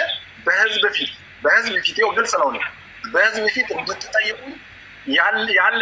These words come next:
ነገር ካለ እንድትነግሩኝ እፈልጋለሁ። እንደ ድርጅቴ ማለት ነው። ችግርም ካለብኝ ጥፋትም ካለባቸው ምናልባት ከእኔ ሰራተኞች እንደ ሰራተኞች ምናልባት ሰራተኞች ውስጥም ችግር ካለ እኔ እንደ ቤት ያበሻ እንደ ባለ ድርጅቱ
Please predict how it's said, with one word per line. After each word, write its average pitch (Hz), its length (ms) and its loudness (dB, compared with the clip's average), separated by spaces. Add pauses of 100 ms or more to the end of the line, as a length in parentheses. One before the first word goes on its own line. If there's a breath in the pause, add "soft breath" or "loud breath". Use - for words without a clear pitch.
ነገር 196 260 0
ካለ 208 280 0
እንድትነግሩኝ 170 580 -4
እፈልጋለሁ። 127 460 -2 (280)
እንደ 170 200 2
ድርጅቴ 156 420 0
ማለት 123 240 -2
ነው። - 100 -10 (280)
ችግርም 233 360 0
ካለብኝ 233 500 2 (360)
ጥፋትም 196 400 0
ካለባቸው 214 580 2
ምናልባት 208 500 2
ከእኔ 202 320 2
ሰራተኞች 196 560 0
እንደ 175 160 -2
ሰራተኞች 196 560 2
ምናልባት 202 420 2 (480)
ሰራተኞች 208 560 2
ውስጥም 196 300 -2 (800)
ችግር 226 300 2
ካለ 208 280 2 (680)
እኔ 180 140 2 (200)
እንደ 190 320 0
ቤት - 460 2
ያበሻ - 360 2
እንደ 160 180 0 (360)
ባለ 165 240 4
ድርጅቱ 175 380 -2